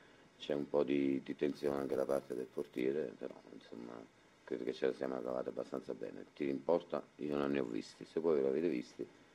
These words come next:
forse il primo tempo, l'Eurogol e l'altro tiro che ha fatto, mi sembra, De, De Luca è davanti.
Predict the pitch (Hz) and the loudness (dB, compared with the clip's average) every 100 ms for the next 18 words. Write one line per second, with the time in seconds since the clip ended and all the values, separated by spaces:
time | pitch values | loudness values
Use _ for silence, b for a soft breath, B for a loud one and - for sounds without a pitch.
0 | B - 73 - - 73 80 90 65 62 | B -6 -4 -4 0 4 8 8 6 2
1 | 60 60 71 73 95 71 80 90 67 64 | 0 2 4 6 6 6 4 4 4 2
2 | 62 67 - 71 67 71 65 65 67 67 | 0 -2 -2 -4 0 0 0 -2 -2 -2
3 | - 67 65 - - - - - - - | 0 -2 -2 -8 -20 -20 -20 -20 -20 -14
4 | 65 69 67 60 64 64 62 67 - 85 | -6 -2 0 0 0 2 4 4 6 6
5 | 85 69 85 87 76 82 71 62 64 60 | 6 4 4 4 2 -4 -2 0 0 0
6 | 57 | -6